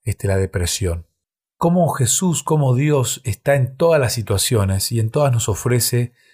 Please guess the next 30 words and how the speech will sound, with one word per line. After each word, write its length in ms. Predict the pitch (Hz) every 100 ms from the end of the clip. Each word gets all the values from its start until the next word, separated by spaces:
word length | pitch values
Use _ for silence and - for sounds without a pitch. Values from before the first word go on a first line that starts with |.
| _ _
un 200 | 131 131
alivio 680 | 123 127 135 139 139 151 -
que 100 | - 113
venga 300 | 156 151 143
a 40 |
restaurar 580 | 117 110 - 113 120 127
nuestra 340 | 117 - 104 107
vida 240 | 127 131
y 60 | 131
que 120 | 107
nos 100 | 101
venga 220 | 123 117
a 40 |
dar 160 | 110 117
libertad 680 | 113 113 110 110 - 151 143
del 240 | 156 180
pecado 460 | 147 127 151 156 -
para 220 | 117 104
descansar. 1120 | 117 117 - 113 110 101 92 - 85 82 - -
Una 180 | 123 113
palabra 440 | 120 135 143 127
que, 260 | 113 95 - _ _ _
que 100 | 117
nos 100 | 113
viene 200 | 151 123
tan 220 | 131 117
bien, 200 | 107 95
¿no? 140 | 113 117
El 80 |
descanso. 840 | 110 107 - 98 90 85 - -